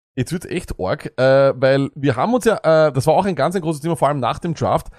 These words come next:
war eben diese Ken Walker, äh, Zach Chardonnay-Geschichte. Ähm, das Ding ist, Walker hat ein super Game gehabt, aber nur zwei Third-Down-Snaps, weil dort D J Dallas, warum auch immer D J Dallas die, die, die drei hat,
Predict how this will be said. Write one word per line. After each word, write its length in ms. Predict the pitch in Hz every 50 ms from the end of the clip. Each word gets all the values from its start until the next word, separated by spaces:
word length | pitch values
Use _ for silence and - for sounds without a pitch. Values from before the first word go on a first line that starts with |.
| - - _ _
war 260 | - 131 139 175 165
eben 200 | - 170 165 165
diese 220 | 156 151 135 151 139
Ken 300 | - - 156 170 175 147
Walker, 520 | 127 127 135 135 - 147 143 143 139 - _ _ _ _ _ _ -
äh, 420 | - 123 127 127 127 127 127 127
Zach 300 | 120 - - - 147 139
Chardonnay-Geschichte. 1040 | - - - 131 117 120 127 123 113 92 85 80 101 101 - 78 - - - - - - _ - - - _ _ _ - -
Ähm, 400 | 160 165 170 170 175 175 165 _ _ -
das 200 | - - - -
Ding 180 | 240 277 254
ist, 480 | 165 151 190 285 - - - - - _ _ _ _ _ _ _ _ _ _ _ -
Walker 220 | 113 127 139 - 165
hat 80 | 151
ein 40 | 151
super 280 | - - 175 147 - 131
Game 240 | - 160 175 170
gehabt, 340 | - - 104 - - - _ _ _ -
aber 360 | 127 143 151 123 87 - _ _ _ _ _ _ _ _ _ -
nur 180 | 139 143 147 139
zwei 380 | - - - - 113 117 127 139
Third-Down-Snaps, 920 | - - 131 123 123 - 85 78 85 - - - 127 151 - - - _ _ -
weil 180 | 117 110 107
dort 300 | 101 - 120 113 _ -
D 100 | 160 160
J 240 | 147 - 156 143 135 _ _ _ -
Dallas, 520 | - 180 175 160 120 101 95 - - - 117
warum 460 | 110 110 127 135 151 156 160 170 170
auch 80 | 165 160
immer 200 | 160 147 147 135
D 100 | 143 135
J 160 | 127 139 117
Dallas 260 | 113 107 110 110 -
die, 100 | - 120
die, 180 | - 113 107 104
die 280 | - - 104 - 117
drei 260 | 104 104 90 87 98
hat, 200 | 107 117 131 -